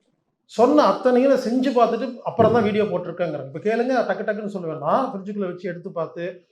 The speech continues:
அதை வந்து எடுத்து உடனே சாப்பிட்டு பார்த்து, ஹீட் பண்ணி பார்த்து, என்னென்னமெல்லாம் பண்ணி, எல்லா ப்ராசஸையும்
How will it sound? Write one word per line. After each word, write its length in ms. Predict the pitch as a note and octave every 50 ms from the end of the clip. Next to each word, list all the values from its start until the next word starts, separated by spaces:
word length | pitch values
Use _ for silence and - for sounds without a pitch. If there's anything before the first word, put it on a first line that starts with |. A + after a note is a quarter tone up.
| _ _ _
அதை 180 | E3 E3+ F3
வந்து 240 | E3+ F3 F3 F3+ F3+
எடுத்து 360 | D#3+ E3 F3+ G3+ - G3+ F3+
உடனே 260 | E3 D#3+ F#3 F#3+ G3 F#3+
சாப்பிட்டு 400 | - F3+ D#3+ - - E3 D3 D#3+
பார்த்து, 220 | D3+ D3 D3+ E3
ஹீட் 220 | D#3 F3 F#3+ F#3
பண்ணி 180 | - F#3+ E3+ E3
பார்த்து, 400 | D#3 D#3+ D3+ D3 - E3+ D#3+ D#3+
என்னென்னமெல்லாம் 380 | F#3 F3+ F3 E3+ F3 G3 G3 G3
பண்ணி, 180 | F3+ F3 F3+
எல்லா 340 | D#3 D3+ F3 G#3 A3+ A3+ G#3
ப்ராசஸையும் 600 | G3+ F#3 F3 C#3 D3 B2+ C3+ C#3+ E3 G3+ B3 C4+